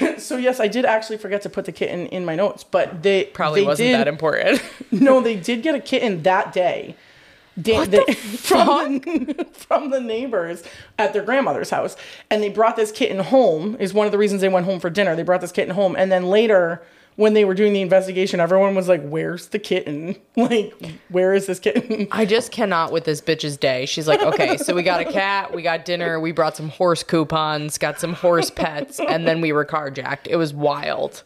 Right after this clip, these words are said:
Speaker 1: Yeah,
Speaker 2: That's
Speaker 1: exactly.
Speaker 2: this bitch's story.
Speaker 1: Yep. Mm-hmm.
Speaker 2: Unacceptable.
Speaker 1: Yep, that is her, that is her story.
Speaker 2: Unacceptable. Okay, so nine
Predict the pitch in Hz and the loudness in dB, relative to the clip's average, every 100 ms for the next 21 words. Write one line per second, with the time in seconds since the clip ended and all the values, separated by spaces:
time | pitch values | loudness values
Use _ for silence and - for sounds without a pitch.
0 | _ 185 214 - 180 185 202 202 226 - | _ -2 0 0 0 0 0 0 -6 -4
1 | 208 175 170 - 160 - - - 214 214 | -4 -4 -8 -4 -2 -2 -4 -2 -2 -2
2 | - - _ _ 185 196 196 180 - 135 | -6 -20 _ _ -6 -2 0 -2 -6 -8
3 | - - - 156 _ _ 170 - - 185 | -8 -8 -8 -8 _ _ -4 -4 -6 -2
4 | 170 175 175 156 - 147 151 160 170 - | -2 -2 -8 -8 -4 -4 -4 -6 -10 -8
5 | 147 139 180 170 151 147 - 139 - - | -6 -6 -4 -6 -6 -10 -10 -6 -4 -2
6 | - 156 135 156 160 160 160 170 170 165 | -2 -2 -4 -6 -4 -2 -2 -2 -4 -10